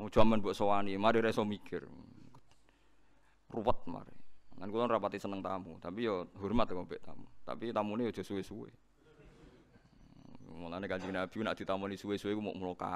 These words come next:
mlaku. Mergo dawuhe Quran, "Wala musta'nisina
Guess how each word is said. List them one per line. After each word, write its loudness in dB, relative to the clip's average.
mlaku. -10
Mergo -8
dawuhe -2
Quran, 2
"Wala 2
musta'nisina -2